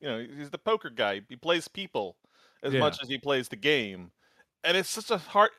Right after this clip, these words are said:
Speaker 1: like, I, even as a viewer, you can't tell how much he's doing to try and contr-, like, control the game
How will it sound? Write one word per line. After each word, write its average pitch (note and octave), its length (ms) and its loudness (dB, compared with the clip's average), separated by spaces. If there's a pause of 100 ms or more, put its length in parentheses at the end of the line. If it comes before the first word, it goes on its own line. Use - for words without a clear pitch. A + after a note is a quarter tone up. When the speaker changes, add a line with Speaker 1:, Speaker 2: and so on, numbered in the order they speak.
Speaker 1:
like, F#3 180 4
I, F3 100 0
even A#3 340 -4
as E3 140 -2
a E3 80 0
viewer, B2+ 560 2
you B2 140 -14
can't E3+ 300 0
tell C3 500 2 (380)
how D#3 180 6
much F3 240 6
he's D3 160 -4
doing C3+ 380 -2
to B2+ 60 -6
try B2 280 2
and A#2 140 -4
contr-, - 360 -12
like, A#2 220 -2 (500)
control C#3+ 340 -2
the A#2 80 -8
game A2+ 460 -4